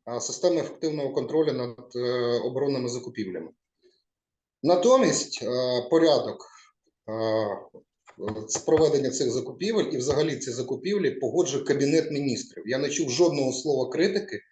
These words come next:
на адресу Кабінету Міністрів. Оборонні закупівлі затверджуються постановою Кабміну.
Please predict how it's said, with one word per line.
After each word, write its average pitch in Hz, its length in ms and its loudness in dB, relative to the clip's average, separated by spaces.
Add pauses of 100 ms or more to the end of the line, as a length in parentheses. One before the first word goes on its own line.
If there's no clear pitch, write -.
(240)
на 139 180 4
адресу 143 400 2
Кабінету 123 440 -4
Міністрів. 123 480 -8 (720)
Оборонні 196 500 6
закупівлі 180 640 2
затверджуються 156 680 4
постановою 156 720 -2
Кабміну. 143 560 -4